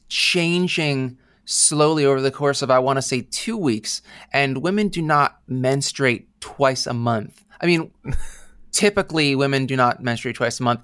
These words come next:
For the listeners that do not know this, which may be some of you, and it's totally fine, we're all friends here. Women only need to menstruate four times a year to be, quote unquote, healthy.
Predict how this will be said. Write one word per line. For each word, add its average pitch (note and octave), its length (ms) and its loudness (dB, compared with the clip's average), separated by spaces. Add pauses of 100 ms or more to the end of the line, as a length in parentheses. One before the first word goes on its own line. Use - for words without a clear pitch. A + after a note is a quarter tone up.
(160)
For F#3+ 280 2
the G3 120 2
listeners D3 640 -2 (140)
that B2 300 -2
do D#3+ 200 -4
not C#3+ 200 2
know B2 220 0
this, A#2+ 280 -2
which A#2 200 -12
may A#2 160 -8
be B2 160 -10
some B2+ 180 -10
of B2 80 -6
you, B2 160 -4
and A#2+ 80 -4
it's B2 140 -8
totally B2+ 240 -8
fine, B2 480 -2 (680)
we're B2+ 360 2
all B2 160 6
friends A#2+ 340 -4
here. A2+ 260 -6 (720)
Women D#3+ 340 0
only D3+ 220 0
need C#3+ 120 -2
to B2+ 60 -2
menstruate B2+ 320 -2
four B2+ 200 0
times A#2+ 340 -2
a A#2+ 40 -2
year A#2 320 0
to A2 600 -4 (260)
be, A2+ 300 -2
quote A2+ 240 -2
unquote, A2+ 420 -2 (260)
healthy. F3 500 -2